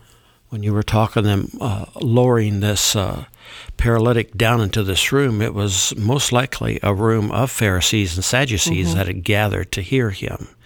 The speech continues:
Speaker 2: Mm-hmm.
Speaker 1: Uh, one of the interesting pieces, uh, I've read is that, uh,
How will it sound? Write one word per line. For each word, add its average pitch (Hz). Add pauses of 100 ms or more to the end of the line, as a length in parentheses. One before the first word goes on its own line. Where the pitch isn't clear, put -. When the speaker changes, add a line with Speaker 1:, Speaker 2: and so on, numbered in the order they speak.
(120)
Speaker 2:
Mm-hmm. 160
Speaker 1:
Uh, 92
one 104
of 92
the 101
interesting 92
pieces, 98
uh, 92
I've 92
read 92
is 90
that, 98
uh, 95